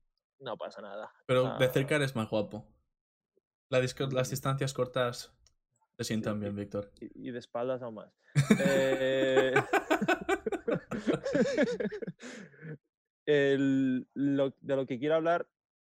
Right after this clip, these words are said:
Speaker 1: para empezar, el research, la, lo que he buscado es en inglés, porque ya es que ni, a no ser que sea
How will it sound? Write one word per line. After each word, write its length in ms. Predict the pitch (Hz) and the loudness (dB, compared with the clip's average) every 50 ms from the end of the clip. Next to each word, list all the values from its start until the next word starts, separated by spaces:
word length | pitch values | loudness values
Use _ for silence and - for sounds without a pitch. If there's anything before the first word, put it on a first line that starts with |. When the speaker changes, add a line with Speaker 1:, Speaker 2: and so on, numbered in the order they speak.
| _ _ | _ _
Speaker 1:
para 120 | - 139 135 | -6 -4 -2
empezar, 380 | 131 139 131 - 151 160 170 - | -2 -4 -2 2 2 2 2 2
el 280 | 156 139 131 131 120 | 0 0 0 -2 -2
research, 480 | 110 117 139 151 - - 175 160 156 - | -2 -2 -2 -2 0 0 -2 -2 -2 -4
la, 460 | - 127 123 127 127 120 120 120 120 | -4 -2 0 0 2 2 2 0 0
lo 360 | 117 120 123 123 117 120 127 120 | -2 -2 -4 -6 -2 -2 -2 0
que 80 | - 135 | 0 0
he 20 | |
buscado 560 | 143 147 135 - - 151 151 170 185 - - _ _ | -2 -2 -2 -2 2 4 4 4 2 0 -4 _ _
es 140 | 170 - - | -10 -8 -8
en 100 | 147 131 | -8 -8
inglés, 420 | 117 110 98 - - - - _ _ _ _ _ _ | -6 -6 -8 -8 -8 -14 -20 _ _ _ _ _ _
porque 1040 | 123 123 123 113 110 - - 117 113 113 110 110 110 107 107 107 107 110 113 - - | -8 -8 -8 -8 -10 -8 -6 -4 -2 0 0 0 0 -2 -2 -4 -4 -6 -8 -10 -12
ya 300 | - 110 104 110 117 117 | -14 -16 -8 -6 -4 -4
es 120 | 117 - - | -4 -4 -6
que 100 | - 131 | -10 -8
ni, 460 | 131 123 117 113 113 110 107 92 95 - _ _ - | -8 -8 -10 -10 -10 -12 -12 -14 -18 -20 _ _ -10
a 100 | 127 135 | -8 -6
no 80 | 139 | -6
ser 140 | 127 139 143 | -4 -6 -6
que 100 | - 147 | -6 -6
sea 400 | - 151 143 139 135 135 123 - | 0 2 2 4 4 2 0 -4